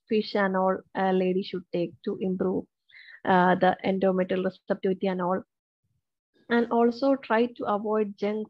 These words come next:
food, fast food, and depending upon the condition, if the lady is having a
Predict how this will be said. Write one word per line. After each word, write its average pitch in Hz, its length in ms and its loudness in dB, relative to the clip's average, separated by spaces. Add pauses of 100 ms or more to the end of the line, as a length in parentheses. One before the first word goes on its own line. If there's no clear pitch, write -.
food, 208 160 -2 (140)
fast 196 340 0
food, 214 140 -6 (140)
and 226 160 0
depending 262 380 2
upon 240 240 0
the 220 80 -2
condition, 185 540 -6
if - 100 -20
the 190 80 4
lady 190 320 2
is 202 80 -4 (240)
having 190 320 0
a 190 100 0